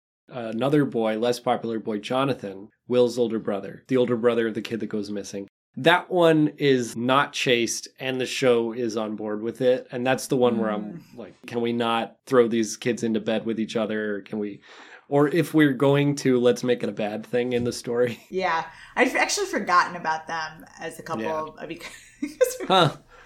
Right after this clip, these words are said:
Speaker 1: Interesting. <laughs> Yeah.
Speaker 2: I guess they were always a better, they were a better match than, uh, Steve and Nancy, although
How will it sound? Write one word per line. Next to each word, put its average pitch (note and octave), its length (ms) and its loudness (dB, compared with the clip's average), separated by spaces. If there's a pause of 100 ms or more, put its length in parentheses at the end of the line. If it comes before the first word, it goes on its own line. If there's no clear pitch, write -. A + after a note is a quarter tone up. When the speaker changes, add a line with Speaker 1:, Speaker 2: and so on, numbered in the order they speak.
(260)
Speaker 1:
Interesting. D#3 640 2 (220)
<laughs> D3+ 180 -2 (680)
Yeah. C#3+ 180 -4 (500)
Speaker 2:
I B3 120 8
guess A4 180 6
they G#4 100 6
were D4 160 8
always A#3+ 300 10
a A#3 60 4
better, G3 460 4
they A#3+ 120 8
were D4+ 180 8
a C4+ 100 10
better A3 220 6
match F#3 380 0
than, E3+ 240 -4
uh, E3 320 0
Steve F3 440 -8
and D#3+ 120 -6
Nancy, D#3 420 -8
although D#3+ 560 0